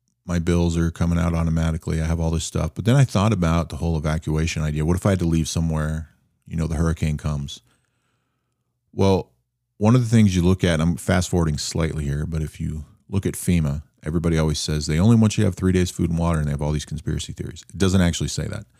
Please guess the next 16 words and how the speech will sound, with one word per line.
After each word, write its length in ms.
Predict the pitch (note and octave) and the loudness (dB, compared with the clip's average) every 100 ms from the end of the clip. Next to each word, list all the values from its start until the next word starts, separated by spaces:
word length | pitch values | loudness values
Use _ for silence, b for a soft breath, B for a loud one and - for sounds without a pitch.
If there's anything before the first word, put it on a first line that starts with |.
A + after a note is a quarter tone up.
| _ _ _ _ _ _ _ _ _ _ _ _ | _ _ _ _ _ _ _ _ _ _ _ _
They 240 | F#2 G2+ B2 | 0 4 4
say 300 | - A2+ G2 | 4 4 6
you 120 | F#2+ | 4
should 160 | F2 F#2 | 4 2
have 180 | E2+ | 2
three 360 | - F#2+ G2+ A2+ | 0 2 4 6
days 320 | G#2 G2 F#2 | 4 4 2
of 80 | D#2+ | 0
emergency 440 | D#2+ D#2 E2 - | 2 2 2 0
supplies 640 | F#2+ G#2+ F2+ D#2 D#2+ D2+ - | -2 -2 -2 -4 -6 -8 -10
for 160 | - D#2+ | -4 -2
evacuation 600 | D#2+ D2+ - C#2+ D2 E2 | 0 -2 -2 -4 -4 -2
purposes. 540 | G2+ G#2+ - G2 F2 | 0 -2 -4 -10 -8
This 220 | F2 F2+ | -4 0
is 100 | F#2+ | 0
not, 400 | E2+ F#2 F#2 F2 | 4 4 4 0